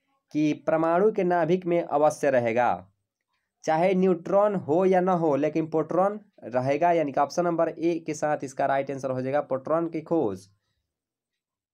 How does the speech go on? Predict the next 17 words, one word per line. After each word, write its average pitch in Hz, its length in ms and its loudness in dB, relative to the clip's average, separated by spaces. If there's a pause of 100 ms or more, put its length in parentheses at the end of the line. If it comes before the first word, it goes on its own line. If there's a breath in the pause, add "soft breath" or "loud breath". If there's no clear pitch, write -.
(1120)
एक 147 280 -2
सूत्र 165 420 -2
होता, 170 280 0 (200)
सॉरी, 143 300 0
एक 165 160 -4 (100)
ट्रिक 180 240 -2
होता 175 260 2
है 151 180 0 (760)
कि 135 360 -4
ईंटा 151 340 0
पर 170 280 2
गोल्डी 131 380 0
नाचे, 117 360 -2 (560)
ईंटा 117 360 -4
पर 180 260 2 (1160)
गोल्डी 131 480 0 (300)
नाचे 110 400 -4